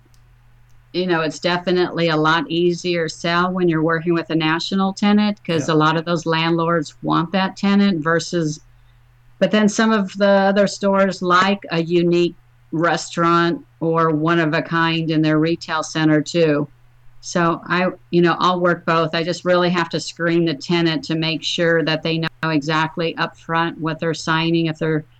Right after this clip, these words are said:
Speaker 1: willing to do the personal guarantee, how much it's gonna cost with all the rents and triple nets and really walking them through that.
Speaker 2: Mm-hmm.
Speaker 1: So I, I work with both. I mean, I like to help both. I just, last year, I think it was last year, might have even been the year before, but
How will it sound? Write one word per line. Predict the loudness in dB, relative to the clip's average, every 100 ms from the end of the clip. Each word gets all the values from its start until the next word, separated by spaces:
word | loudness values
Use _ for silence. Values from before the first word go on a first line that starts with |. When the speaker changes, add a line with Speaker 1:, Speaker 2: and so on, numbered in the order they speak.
| -20 -20 -18 -4
Speaker 1:
willing | 0 2 2
to | 2
do | 2 0
the | 0
personal | 0 -2 0 0 2
guarantee, | 0 0 0 0 2 4 4 2 -2
how | 0 2 4
much | 2 0 -4
it's | -6
gonna | -4 -4
cost | -2 0 0 -2 -4
with | -2 2
all | 2 2
the | 0
rents | 0 -2 -2 -2
and | -2
triple | -2 0 0
nets | 0 -2 -2
and | 2
really | 2 2
walking | 0 2 0 0 0
them | 2 2
through | 0 -2 0
that. | 2 0 -2 -10 -20 _
Speaker 2:
Mm-hmm. | -10 -8 -8 -12 -6
Speaker 1:
So | -2
I, | 0 0
I | 0 0
work | 0 0
with | 0 0
both. | 0 0 0
I | 0
mean, | 0
I | 2
like | 0 0
to | 0
help | 0 -2 _ _ _ _ -20 -6
both. | -4 -2
I | -2 -2
just, | -4 -6 -12 _
last | -2 0 0 -2 -2
year, | 0 0
I | -2
think | -4
it | -6
was | -2
last | 0 0 -2 -4
year, | -2
might | 0
have | 0 -2
even | -2 0
been | 2
the | 2
year | 2 -2
before, | -6 -6 -2 -2
but | -2 -4